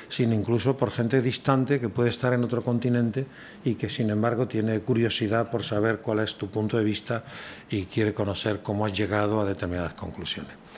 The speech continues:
Así que para mí eso tiene mucho que ver con la emergencia en el espacio público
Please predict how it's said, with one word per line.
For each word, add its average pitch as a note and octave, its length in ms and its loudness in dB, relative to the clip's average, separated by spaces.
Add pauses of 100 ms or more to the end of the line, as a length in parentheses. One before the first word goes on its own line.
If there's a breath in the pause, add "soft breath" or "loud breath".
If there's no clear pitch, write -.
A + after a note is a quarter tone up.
(360 loud breath)
Así A#2 240 -2
que C#3 260 4
para A2 340 0
mí C3 180 4
eso A2+ 440 2 (480)
tiene C3+ 240 6
mucho C3 400 2
que A2+ 140 2
ver B2 240 2 (360 loud breath)
con B2 220 2
la A#2+ 80 4
emergencia A2 800 0 (580 loud breath)
en B2 120 2
el A2+ 80 2
espacio A#2+ 460 0
público F#2+ 580 2